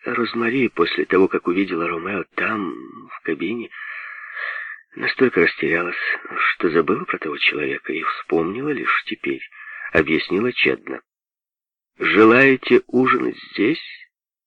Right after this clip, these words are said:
или накрыть в номере?» Вновь вмешался в наш разговор официант. «Здесь позднее, хорошо?» «Вы нам порекомендуете какие-нибудь блюда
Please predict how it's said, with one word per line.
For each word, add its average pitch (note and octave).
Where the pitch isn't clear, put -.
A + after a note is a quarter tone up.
или G2
накрыть G2
в -
номере?» D#2
Вновь F#2+
вмешался F2
в F2+
наш E2+
разговор E2+
официант. D#2+
«Здесь C3
позднее, D2+
хорошо?» -
«Вы A#2+
нам F2
порекомендуете G2+
какие-нибудь D#2+
блюда E2+